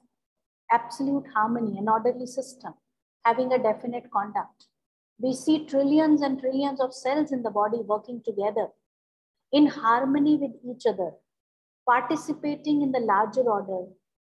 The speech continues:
to form tissues, organs, organ systems, right? And it is my responsibility to ensure the continuity of this harmony,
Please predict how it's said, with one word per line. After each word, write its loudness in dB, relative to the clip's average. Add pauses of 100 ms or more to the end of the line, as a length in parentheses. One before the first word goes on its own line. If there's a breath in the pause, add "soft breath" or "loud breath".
to -2
form 2
tissues, -8 (280)
organs, 0 (140)
organ 2
systems, -12 (220)
right? -2 (580)
And 0 (520)
it -8
is -2
my -2
responsibility -4 (720)
to -2
ensure 0
the -2
continuity 0
of -2
this -2 (100)
harmony, -4